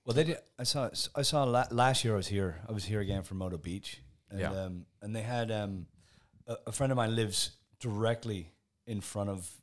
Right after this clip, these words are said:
Speaker 1: the Cecil Hotel, and, uh, <clears throat> I didn't realize. I, I went to go pick her up. We were going out for dinner, and, uh, and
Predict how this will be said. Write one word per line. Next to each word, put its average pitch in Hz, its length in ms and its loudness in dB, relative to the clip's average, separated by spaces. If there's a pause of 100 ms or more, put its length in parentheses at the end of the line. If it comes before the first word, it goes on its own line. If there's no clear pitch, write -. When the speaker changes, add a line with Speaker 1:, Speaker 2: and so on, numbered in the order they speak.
Speaker 1:
the - 60 -20
Cecil 110 340 -4
Hotel, 117 380 -6 (580)
and, 113 220 2
uh, 104 200 2 (180)
<clears throat> - 180 -10
I 127 460 4
didn't 113 160 2
realize. 101 320 0
I, 101 60 -6 (160)
I 98 60 -4
went 104 180 -2
to 92 60 -10
go 95 120 -6
pick 90 200 -2
her 98 80 -4
up. 92 100 -4
We 90 80 -10
were 90 60 -8
going 90 140 -4
out 82 100 -8
for - 60 -16
dinner, 85 320 -8
and, 87 200 -6
uh, 85 200 -8 (480)
and 101 180 -4